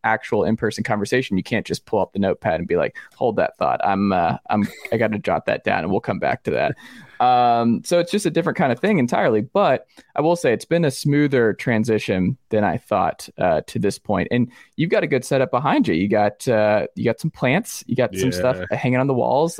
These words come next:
Speaker 1: Uh, I think the Sports Renaissance woman would like it.
Speaker 2: Yeah, well, listen, uh, my wife
Speaker 1: Mm-hmm.
Speaker 2: is, is the, uh, is the, the decorator in the
Speaker 1: Mm-hmm.
Speaker 2: family. Um, I obviously, uh, did no, had no input in whatever went on the walls or around the house.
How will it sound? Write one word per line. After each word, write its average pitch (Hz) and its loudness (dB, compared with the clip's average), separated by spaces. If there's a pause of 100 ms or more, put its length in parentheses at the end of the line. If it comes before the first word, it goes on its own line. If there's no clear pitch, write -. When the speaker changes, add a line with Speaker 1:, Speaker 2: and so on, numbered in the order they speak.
Speaker 1:
Uh, 120 2
I 117 2
think 185 -2
the 180 -4
Sports - -2
Renaissance 156 0
woman 131 2
would 107 2
like 101 0
it. - 0 (440)
Speaker 2:
Yeah, 110 -2 (140)
well, 107 2
listen, 90 -2
uh, 87 0
my 90 0
wife 107 2
Speaker 1:
Mm-hmm. 120 0
Speaker 2:
is, 92 -2
is 95 -2
the, 90 0
uh, 80 0
is 92 -2
the, 85 0 (180)
the 90 -4
decorator 80 -2
in 78 -2
the 78 -2
Speaker 1:
Mm-hmm. - 0
Speaker 2:
family. 127 0 (120)
Um, 80 0
I 90 2
obviously, 87 0
uh, 82 0
did 87 -2
no, 98 2
had 98 -2
no 104 2
input 101 -2
in 87 -6
whatever 90 0
went 92 -2
on 92 0
the 87 0
walls 98 0
or 87 0
around 92 0
the 87 0
house. 95 0